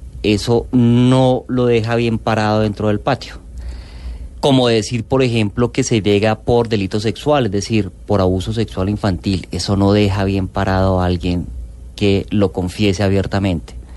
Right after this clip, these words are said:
Entonces, los sujetos, estos sujetos saben que para sobrevivir y para generar cierto respeto y estatus a su llegada, aumentan el número de crímenes. Dicen que sí, que están ahí por múltiples homicidios.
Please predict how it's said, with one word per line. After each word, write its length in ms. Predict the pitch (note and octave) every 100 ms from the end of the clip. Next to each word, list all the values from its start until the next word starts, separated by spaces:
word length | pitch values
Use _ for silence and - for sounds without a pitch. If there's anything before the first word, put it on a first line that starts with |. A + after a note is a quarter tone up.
| - - -
Entonces, 160 | C#3
los 100 | D#3+
sujetos, 380 | E3+ C#3 A#2 D#3
estos 180 | D3+ E3
sujetos 300 | D#3 D3 D3+
saben 240 | E3 E3
que 100 | E3
para 420 | E3 D#3+ D#3 D3+ -
sobrevivir 800 | - D#3 D3+ D#3 E3+ E3 D#3 B2 - - - - - -
y 100 | B2
para 240 | A2+ G2+
generar 400 | G#2 G2+ G2+ G2+
cierto 380 | - C#3+ C#3 D#3
respeto 680 | D3+ B2 - C3+ A#2+ B2+
y 80 | C#3+
estatus 720 | C3+ - - B2 - A#2 -
a 100 | -
su 140 | A#2 C3
llegada, 560 | B2+ C3+ B2+ A#2 A2+ - - - - - -
aumentan 640 | B2 A#2 B2+ F#3 G#3 C3+
el 100 | G#2
número 280 | G#2 G#2+ A#2+
de 120 | A#2
crímenes. 600 | - A#2 G2+ F2 B1+ - - -
Dicen 260 | G2+ A#2 A2+
que 140 | G2+
sí, 260 | - D3 D3+
que 100 | G2
están 240 | - F#2+
ahí 280 | G2+ A2 G#2+
por 240 | - G#2+
múltiples 580 | G#2+ G#2+ - G#2+ A2+ G2+
homicidios. 920 | G2 F#2 F2 C#3+ D3+ D3 C#3 C3+ C3+